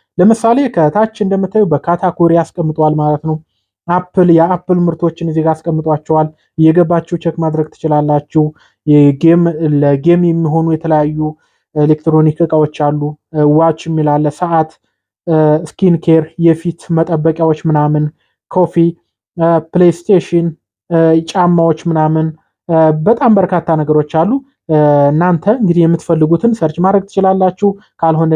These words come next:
ደግሞ እዚሁ፣ እ፣ ማየት ትችላላችሁ ማለት ነው። ጆለሪ የሚል አለ፣ ጌጣጌጦች፣ ክሎዚንግ፣ ልብሶች። ለምሳሌ ሹዝ ላይ ልግባና ይህን ጫማ እስኪ እንየው። ይህን ጫማ እንደምትመለከቱት፣ እ፣ ትክክለኛ ዋጋው ስንት ነው የሚለውን ወደ ታች ተወርዱና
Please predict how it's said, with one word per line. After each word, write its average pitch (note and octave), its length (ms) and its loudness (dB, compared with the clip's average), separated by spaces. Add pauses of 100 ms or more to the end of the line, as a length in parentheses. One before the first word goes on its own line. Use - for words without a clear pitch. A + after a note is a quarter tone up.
ደግሞ D#3 240 2 (160)
እዚሁ፣ D3+ 280 -4 (460)
እ፣ D3 100 -2 (520)
ማየት D3+ 320 0
ትችላላችሁ C#3+ 640 -2
ማለት C#3 280 -2
ነው። C#3+ 120 -10 (420)
ጆለሪ F3 400 2
የሚል F#3 240 0
አለ፣ F3+ 260 0
ጌጣጌጦች፣ E3+ 720 -4
ክሎዚንግ፣ E3+ 500 -4
ልብሶች። D#3+ 500 -2 (340)
ለምሳሌ F3+ 440 2
ሹዝ F3 280 -6
ላይ D#3+ 180 2
ልግባና D3+ 420 -2 (220)
ይህን D#3 260 -2
ጫማ D3+ 280 -2
እስኪ - 220 -8
እንየው። C#3 280 -4 (480)
ይህን F3+ 180 4
ጫማ F3+ 320 2
እንደምትመለከቱት፣ D#3+ 960 -2 (400)
እ፣ D3+ 140 2
ትክክለኛ F3 540 0 (160)
ዋጋው D3+ 400 2 (120)
ስንት F#3+ 340 -2
ነው D3 160 -4
የሚለውን C#3 460 -2
ወደ D#3 200 0
ታች D3 260 -4
ተወርዱና C#3+ 520 -4